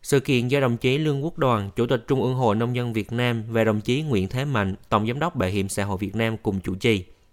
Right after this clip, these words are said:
Báo cáo tóm tắt kết quả thực hiện quy chế phối hợp và phương hướng nhiệm vụ năm hai nghìn không trăm hai mươi tư khẳng định, Hội Nông dân Việt Nam và Bảo hiểm xã hội Việt Nam đã phối hợp triển khai nhiều hoạt động cụ thể với nhiều hình thức truyền thông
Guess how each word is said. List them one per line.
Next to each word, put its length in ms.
Báo 180
cáo 240
tóm 160
tắt 120
kết 160
quả 160
thực 200
hiện 220
quy 80
chế 180
phối 200
hợp 240
và 180
phương 160
hướng 220
nhiệm 160
vụ 160
năm 120
hai 80
nghìn 160
không 220
trăm 160
hai 120
mươi 120
tư 200
khẳng 220
định, 200
Hội 200
Nông 180
dân 180
Việt 180
Nam 260
và 120
Bảo 120
hiểm 200
xã 160
hội 140
Việt 200
Nam 320
đã 120
phối 160
hợp 220
triển 200
khai 220
nhiều 200
hoạt 140
động 240
cụ 160
thể 340
với 120
nhiều 160
hình 120
thức 260
truyền 180
thông 240